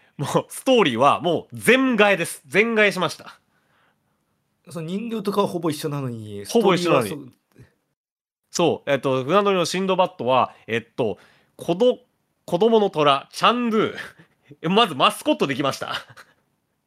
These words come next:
Speaker 2: おー。
Speaker 1: マスコットキャラ、あの、主人公とマスコットキャラ追加しました。えっと、
Speaker 2: かっこいいです。
Speaker 1: チャンドゥと一緒に、チャンドゥと一緒に、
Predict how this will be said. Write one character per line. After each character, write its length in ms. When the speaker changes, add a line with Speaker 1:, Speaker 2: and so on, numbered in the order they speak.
Speaker 2:
お 720
ー。 40
Speaker 1:
マ 100
ス 120
コ 80
ッ 80
ト 100
キ 100
ャ 40
ラ、 240
あ 100
の、 300
主 160
人 120
公 140
と 80
マ 140
ス 60
コ 80
ッ 20
ト 120
キ 80
ャ 40
ラ 60
追 180
加 100
し 80
ま 80
し 60
た。 160
え 60
っ 20
と、 140
Speaker 2:
か 160
っ 20
こ 80
い 40
い 20
で 120
す。 40
Speaker 1:
チ 60
ャ 20
ン 0
ド 0
ゥ 20
と 20
一 80
緒 140
に、 320
チ 100
ャ 60
ン 60
ド 80
ゥ 20
と 120
一 120
緒 80
に、 240